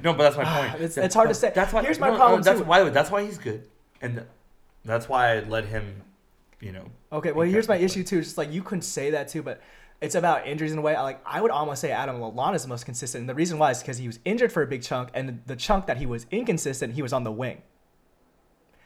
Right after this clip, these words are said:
Speaker 2: Whenever he's played center mid, whenever he's played
Speaker 1: Yeah.
Speaker 2: center mid, he looks pretty great,
Speaker 1: Yeah.
Speaker 2: honestly.
Speaker 1: But I think he's more
Speaker 2: And I,
Speaker 1: technically
Speaker 2: and I would
Speaker 1: skilled
Speaker 2: also
Speaker 1: than
Speaker 2: say, if you wanna look at it, too, you could say Jer-, uh, Gini Wijnaldum.
Speaker 1: Yeah.
Speaker 2: He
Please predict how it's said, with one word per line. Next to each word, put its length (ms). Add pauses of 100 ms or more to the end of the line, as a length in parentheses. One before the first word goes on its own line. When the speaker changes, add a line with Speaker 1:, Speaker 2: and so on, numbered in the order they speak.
(160)
Speaker 2:
Whenever 260
he's 120
played 180
center 260
mid, 380
whenever 240
he's 100
played 140
Speaker 1:
Yeah. 60
Speaker 2:
center 120
mid, 140
he 140
looks 200
pretty 200
great, 300
Speaker 1:
Yeah. 80
Speaker 2:
honestly. 420 (320)
Speaker 1:
But 80
I 80
think 320
he's 260
more 200
Speaker 2:
And 120
I, 60
Speaker 1:
technically 200
Speaker 2:
and 100
I 100
would 80
Speaker 1:
skilled 120
Speaker 2:
also 220
Speaker 1:
than 80
Speaker 2:
say, 140
if 80
you 60
wanna 140
look 160
at 60
it, 140
too, 100
you 120
could 120
say 140
Jer-, 240 (220)
uh, 220
Gini 300
Wijnaldum. 680 (160)
Speaker 1:
Yeah. 140
Speaker 2:
He 540